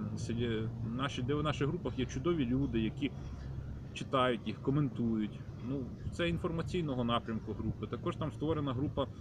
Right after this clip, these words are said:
нашої громадської організації "Геозавтра", вона є найчис-, найчисельнішою. Е, також ми створили групу, яка називається "Кордон зараз, колійка терас". Це наша найчисельніша група, вона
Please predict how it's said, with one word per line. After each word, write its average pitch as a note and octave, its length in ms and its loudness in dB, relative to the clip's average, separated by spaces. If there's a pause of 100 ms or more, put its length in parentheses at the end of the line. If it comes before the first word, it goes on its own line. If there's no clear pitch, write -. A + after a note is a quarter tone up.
(180)
нашої C3+ 440 2
громадської C3 480 2
організації A2 640 2
"Геозавтра", G#2+ 560 4
вона G#2+ 180 2
є A2 80 2
найчис-, G#2+ 380 -2
найчисельнішою. G#2 1000 -2 (840)
Е, G#2 500 0 (220)
також - 480 -2
ми C3 140 6
створили D3 560 2
групу, C#3 400 2
яка B2 380 2 (220)
називається B2+ 460 0
"Кордон C3 360 2
зараз, B2+ 300 2
колійка A#2+ 420 0
терас". A2 460 -2
Це A#2 160 0
наша A#2 280 -2
найчисельніша A#2 640 -2
група, A2+ 260 -4
вона G#2 240 -2